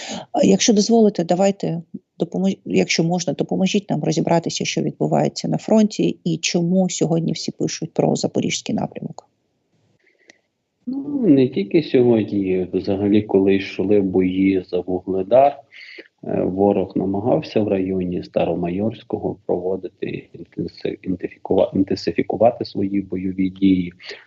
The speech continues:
Speaker 2: Там спостерігалася певна активність, район Роботиного. Це, по суті, о, росіяни давно планували Роботинський виступ,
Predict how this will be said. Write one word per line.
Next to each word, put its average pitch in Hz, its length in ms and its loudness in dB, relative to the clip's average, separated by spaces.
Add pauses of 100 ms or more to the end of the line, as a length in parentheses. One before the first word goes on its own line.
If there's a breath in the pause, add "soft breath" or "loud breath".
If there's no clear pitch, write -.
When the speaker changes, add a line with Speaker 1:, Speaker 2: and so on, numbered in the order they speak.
(120)
Speaker 2:
Там 120 180 4
спостерігалася 113 920 0
певна 101 560 0
активність, 95 680 -4
район 87 400 -2
Роботиного. 101 920 0 (520 loud breath)
Це, 107 180 4
по 101 180 -4
суті, - 720 -2 (200)
о, 92 440 0
росіяни 90 960 -4
давно 104 560 4
планували 107 720 0
Роботинський 95 920 -6
виступ, 98 540 -2